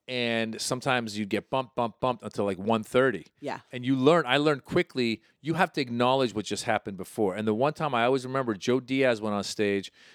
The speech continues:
Speaker 1: and Joe Diaz was really good at just, you know, the one night it was hot and he was blowing up this room, just left and right, just boom, boom, boom, fifteen minutes of just hard, hard laughter. When he was done, people just got up and started scattering and going to pee and smoke and whatever.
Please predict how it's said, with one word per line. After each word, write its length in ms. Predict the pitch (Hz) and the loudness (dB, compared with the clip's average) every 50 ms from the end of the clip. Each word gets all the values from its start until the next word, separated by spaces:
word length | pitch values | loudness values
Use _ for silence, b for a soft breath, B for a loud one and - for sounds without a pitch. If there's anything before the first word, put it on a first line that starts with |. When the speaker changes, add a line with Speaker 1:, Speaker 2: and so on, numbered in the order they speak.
| b b | b b
Speaker 1:
and 120 | 120 117 | -10 -4
Joe 160 | 107 117 151 170 | 0 2 2 2
Diaz 440 | 151 131 147 151 143 131 117 98 | 2 0 0 2 2 2 0 0
was 100 | 101 98 | -4 -8
really 560 | 92 92 98 110 123 131 139 139 135 123 117 110 | -6 -6 -6 -2 0 2 4 4 4 4 4 2
good 480 | 101 95 110 110 110 110 107 104 101 - - | 2 2 4 4 6 6 4 2 -2 -4 -10
at 220 | - 104 98 92 | -8 -8 -8 -8
just, 400 | - - 101 95 87 - - - | -6 -6 -6 -4 -4 -6 -10 -10
you 100 | 82 117 | -10 -10
know, 160 | 110 101 85 - _ | -8 -8 -10 -10 _
the 220 | _ 104 101 104 104 | _ -20 -16 -16 -10
one 220 | 110 117 131 139 | -6 -4 -4 -2
night 100 | 131 123 | 0 0
it 40 | 110 | -2
was 100 | 95 - | -2 -4
hot 280 | - - - - 131 120 | -10 -8 -4 -2 -2 -2
and 80 | 110 104 | -2 -4
he 40 | |
was 80 | 95 87 | -6 -8
blowing 340 | _ - 113 127 135 131 120 | _ -8 -6 -2 0 2 0
up 140 | 110 - - | 0 -2 -4
this 180 | 95 - - | -14 -12 -8
room, 220 | 101 104 104 92 85 | -6 -4 -4 -4 -4
just 220 | 98 113 92 92 | -6 -6 -6 -4
left 320 | 98 107 120 117 - - | -2 0 0 0 0 -4
and 160 | 104 92 92 98 | -8 -6 -2 0
right, 200 | 104 98 87 - | 0 0 -2 -4
just 220 | - 101 - - b b b b b b | -8 -12 -12 -14 b b b b b b
boom, 300 | - 175 160 139 113 98 - | -2 0 0 0 0 -2 0
boom, 260 | - 170 151 123 104 - | 0 0 0 0 -2 0
boom, 200 | - 165 147 117 | 0 0 0 0
fifteen 440 | - - 156 156 - - 143 131 127 | 0 -2 -2 -2 -2 -4 -4 -2 0
minutes 280 | 127 120 107 95 - | 0 0 0 0 -2
of 60 | 101 | -6
just 240 | 87 95 98 95 - | -4 -4 -6 -6 -6
hard, 440 | - - - 131 123 113 101 90 90 | -4 4 6 6 6 6 4 0 -2
hard 360 | - 113 110 113 104 98 90 | -2 2 4 4 4 2 0
laughter. 500 | 92 98 104 104 101 - - - 95 85 b b b b b b b | 0 0 0 0 0 -4 -4 -6 -6 -6 b b b b b b b
When 100 | 139 165 | -2 0
he 40 | 190 | 0
was 120 | 156 117 | 0 2
done, 240 | 101 131 160 160 113 | 2 2 2 2 2
people 180 | - 131 139 135 | -2 -4 -4 -2
just 180 | 113 107 - | -4 -4 0
got 200 | - 117 107 104 | 2 2 4 4
up 180 | 107 113 - - | 4 2 0 -2
and 140 | 104 98 - | -10 -8 -2
started 320 | - 113 104 101 101 92 | 0 2 2 2 0 -2
scattering 720 | - - - - - 104 101 117 139 139 113 101 98 92 | -2 -4 -4 -2 0 2 2 2 2 2 0 -2 -2 -2
and 120 | 92 92 87 | -4 -4 -2
going 220 | 104 101 101 98 | 0 0 0 0
to 60 | 98 | -2
pee 320 | 90 - - - 170 165 147 | -4 -8 -8 -6 -4 -2 -2
and 120 | 107 87 | -2 -2
smoke 400 | - - - 120 127 139 143 - | -4 -6 -2 0 0 0 0 -2
and 120 | - 95 92 | -4 -4 0
whatever. 460 | 95 110 147 156 123 113 104 101 | 2 4 4 4 4 2 0 0